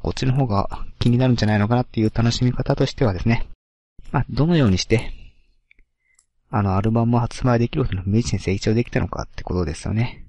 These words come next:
これ残念ながら上の記事に書いてないんですね。まあ、私の推測でしかないんですけど、やり続けたんでしょうね、この作者の方は。で、最初はまあ、どれだけ下手くそで、まあ、大爆笑されたとしてもですね、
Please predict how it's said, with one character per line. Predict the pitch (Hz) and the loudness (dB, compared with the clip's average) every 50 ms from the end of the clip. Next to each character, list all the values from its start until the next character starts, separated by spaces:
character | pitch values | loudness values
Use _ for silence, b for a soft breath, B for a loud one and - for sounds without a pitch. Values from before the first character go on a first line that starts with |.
| - - _ B B B B B B B B B - - | -20 -20 _ B B B B B B B B B -6 -4
こ | 120 | -2
れ | 117 | 0
残 | 131 131 131 135 | 0 2 2 2
念 | 135 127 | 4 2
な | 127 123 | 2 2
が | 120 117 | 2 2
ら | 117 | 4
上 | 120 123 123 | 4 4 4
の | 123 120 | 4 2
記 | - 120 | 0 0
事 | 110 107 | 0 0
に | 92 92 90 - | 0 2 0 2
書 | 120 | 2
い | 113 104 | 0 2
て | - - | 2 0
な | 113 117 117 | 2 2 2
い | 104 | 0
ん | 85 | 0
で | 78 - | -4 -6
す | - - 120 | -6 -2 -2
ね。 | 117 110 107 - - - - - - - | 0 0 -2 -4 -8 -10 -12 -14 -10 -6
ま | 143 131 | -4 -2
あ、 | 120 | -2
私 | 104 110 113 - - - 127 127 - - - - - | 0 0 0 0 -2 -4 -4 -6 -6 -10 -16 -8 -2
の | 127 123 113 | -2 0 0
推 | - - 110 | 0 -4 -6
測 | - - - - - 131 131 | -6 -8 -12 -8 -4 0 0
で | 135 | 0
し | 135 - | 0 0
か | - 98 | 0 0
な | 101 110 | 0 0
い | 107 | 0
ん | |
で | 90 87 | 0 -2
す | - | -4
け | - | -6
ど、 | - - b b b b _ _ _ _ _ _ _ _ _ - | -6 -8 b b b b _ _ _ _ _ _ _ _ _ -18
や | - - | -16 -14
り | - | -12
続 | - - 127 131 | -8 -6 -4 -2
け | - 156 - | -2 0 0
た | 135 120 | 2 2
ん | 101 | 0
で | 90 | 0
し | - 104 | 0 0
ょ | |
う | 113 | 0
ね、 | 123 120 | 0 2
こ | - 104 | 0 0
の | 98 | 0
作 | - - - - | 0 -2 -2 -2
者 | - - 98 | -2 -2 -2
の | 90 | -2
方 | - - - - 110 | -4 -4 -4 -4 -4
は。 | - - - - - - - - - | -4 -6 -8 -10 -10 -12 -14 -10 -4
で、 | 147 143 135 | -2 -2 -2
最 | - 123 117 | 0 -2 -2
初 | - - | 0 0
は | 139 | 0
ま | 131 113 | 2 2
あ、 | 98 | 2
ど | 90 90 | 2 0
れ | 92 92 | 0 0
だ | 107 | 0
け | 107 117 - | -2 0 0
下 | - 101 | -2 -2
手 | |
く | - - | -2 -4
そ | - - | -2 0
で、 | 104 - - - - - - | 0 0 0 -2 -8 -10 -4
ま | - 101 | -2 0
あ、 | 92 | 2
大 | 107 107 104 | 4 4 4
爆 | - - - - | 2 0 0 0
笑 | 98 92 | -2 -4
さ | - - | -4 -4
れ | - | -2
た | - 117 | -2 -2
と | - - 101 | -2 -2 -4
し | - | -4
て | - - 98 | -2 -2 -2
も | 90 | -2
で | 78 - | -4 -4
す | - | -4
ね、 | 98 104 - - | -4 -6 -6 -8